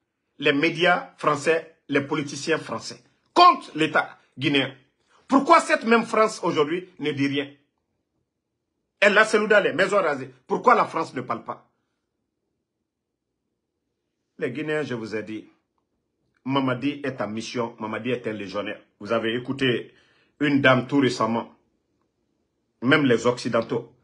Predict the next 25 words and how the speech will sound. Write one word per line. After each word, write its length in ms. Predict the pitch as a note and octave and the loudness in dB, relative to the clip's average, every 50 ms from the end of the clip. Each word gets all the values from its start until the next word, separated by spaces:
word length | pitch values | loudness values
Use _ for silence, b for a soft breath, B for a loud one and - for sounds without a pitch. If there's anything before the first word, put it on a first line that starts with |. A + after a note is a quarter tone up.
| _ _ _ _ _ _ _ _ _ _ _ - | _ _ _ _ _ _ _ _ _ _ _ -4
Même 320 | A#2+ D#3 G3+ A#3+ B3+ A3 | 2 4 6 6 8 6
au 60 | F#3 | 4
Sénat 440 | - - - E3+ E3+ F#3 F#3 F3+ - | 2 4 2 2 4 4 4 4 2
ici, 340 | D3+ C3+ - - D#3+ D3 D3 D#3+ | -2 -4 -2 -2 -2 -2 2 2
un 100 | F#3 F#3+ | 2 2
sénateur 720 | F#3 - E3+ D3+ D3 C#3+ C#3+ - F#3 F3+ D#3+ C3 - - _ - | 2 0 2 2 2 2 6 6 6 6 6 4 -2 -8 _ 0
avait 240 | C3+ B2+ C3+ C3 | 2 2 2 -2
questionné 600 | - - F#3 F3+ - F3 E3+ E3 E3+ D3 - - _ _ _ _ _ _ _ _ _ _ _ _ _ _ _ _ _ _ _ _ _ _ - | -2 -4 -4 -2 2 2 2 2 2 -2 -2 -8 _ _ _ _ _ _ _ _ _ _ _ _ _ _ _ _ _ _ _ _ _ _ 0
un 100 | D3+ D#3+ | 2 2
général 560 | C#3 B2+ C#3+ C3+ C3 B2+ C3 C3+ C3 B2 - - | 4 2 2 2 2 2 2 2 0 0 -2 -4
américain 560 | B2+ A#2 A#2+ A#2 G#2+ A#2 A2+ - - A#2+ A#2+ - _ _ | -2 0 0 0 -2 -2 -6 -6 -6 -8 -8 -10 _ _
là-dessus. 440 | B2 A2+ G#2+ A2+ A2 - - C3 - _ _ _ _ _ _ _ _ _ _ _ _ b b b b | -6 -6 -4 -6 -8 -8 -12 -14 -18 _ _ _ _ _ _ _ _ _ _ _ _ b b b b
Le 200 | b F#3 A3+ B3+ | b 8 8 8
coup 260 | B3+ B3+ - - G4+ F#4+ | 8 8 8 8 8 8
d'État 420 | E4+ C#4 - - - C4+ C4+ C4+ - | 8 4 4 6 6 6 6 6 2
en 80 | F#3+ | 0
Guinée 500 | F3+ D#3+ F3 A3 C4 C4+ A3 - - - _ _ _ _ _ _ _ _ _ _ _ _ _ _ _ _ _ _ _ _ _ _ _ | 0 0 2 6 6 6 6 6 0 -12 _ _ _ _ _ _ _ _ _ _ _ _ _ _ _ _ _ _ _ _ _ _ _
était 300 | F3 F3 F3 - F#3 D3 | -4 -4 -2 0 0 0
bien 400 | C3 C3 - - G3+ B3 B3+ B3+ | 0 -2 -8 -2 4 4 4 4
préparé. 520 | B3+ - E3 D3+ - C#3 C3 B2 A2+ - | 4 -2 -4 -2 -2 -2 -4 -4 -6 -8
Contre 240 | _ - A3 - - | _ 0 0 0 -2
quoi ? 340 | - D3+ C3+ - - - _ _ _ - | -4 -6 -6 -6 -6 -14 _ _ _ -6
Notre, 380 | C#3+ F3 F#3+ F#3+ - E3 - C#3+ | -2 -2 0 0 -2 -6 -4 0
nos 120 | C3+ C#3 | 0 0
richesses. 640 | C3+ C3 - - - E3 D3 - - - - - | 0 0 -2 -2 -2 -2 -4 -4 -10 -14 -16 -20